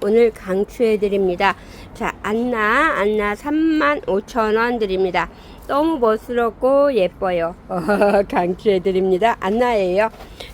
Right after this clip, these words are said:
여러분, 오늘은 안나하고, 음, 붉은 악마하고 구매하시면 너무 좋을 듯 합니다. 강추해드립니다.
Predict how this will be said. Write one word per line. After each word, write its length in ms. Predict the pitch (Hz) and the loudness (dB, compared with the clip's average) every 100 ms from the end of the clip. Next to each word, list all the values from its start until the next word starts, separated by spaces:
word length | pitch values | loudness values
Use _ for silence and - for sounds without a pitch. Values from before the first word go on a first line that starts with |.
| - | -2
여러분, 280 | 262 285 254 | 0 2 4
오늘은 580 | 220 339 427 247 320 | 4 4 4 2 0
안나하고, 840 | 175 165 370 539 254 220 359 466 131 131 - | -2 -2 -2 0 0 0 2 2 0 -8 -4
음, 500 | 208 185 175 165 165 | -2 0 -2 -2 -4
붉은 280 | - 254 302 | -4 -4 0
악마하고 760 | 339 247 190 180 165 214 320 - - - - | 0 2 2 2 0 0 -2 -2 -10 -18 -6
구매하시면 960 | 220 226 233 208 - 180 214 302 185 - - - | -2 0 0 0 -2 2 4 2 -2 -10 -20 -4
너무 360 | 320 480 480 392 | 0 4 4 2
좋을 240 | 233 196 | 0 -4
듯 220 | 302 302 | -4 -6
합니다. 460 | 277 294 240 175 156 | -4 -2 -2 -4 -6
강추해드립니다. 1000 | - 190 202 - 190 175 175 180 170 285 | -6 -8 -6 -4 -4 -2 -2 -2 -2 -2